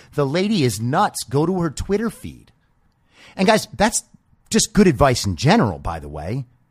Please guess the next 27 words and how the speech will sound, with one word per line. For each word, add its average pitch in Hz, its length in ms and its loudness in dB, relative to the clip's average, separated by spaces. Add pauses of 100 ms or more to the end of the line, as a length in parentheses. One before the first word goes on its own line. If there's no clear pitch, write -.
(340)
Go 220 280 10
to 208 220 0
these 160 220 -4
people's 139 360 -8
Twitter 208 300 -6
feeds. - 420 -16 (300)
People 220 200 -2
think 269 180 -4
I'm 226 120 2
always 170 200 4
just 143 140 -2
hammering 139 500 2
on 120 360 0
about 113 440 2
the 110 300 -4
media 127 520 0
because 117 760 -2 (680)
I 135 100 2
don't 143 280 4
like 139 220 2
what 123 180 0
it - 120 -8
says. - 760 -4 (1900)
That's 185 200 0
not 262 140 2
the - 60 -4
case. - 680 -4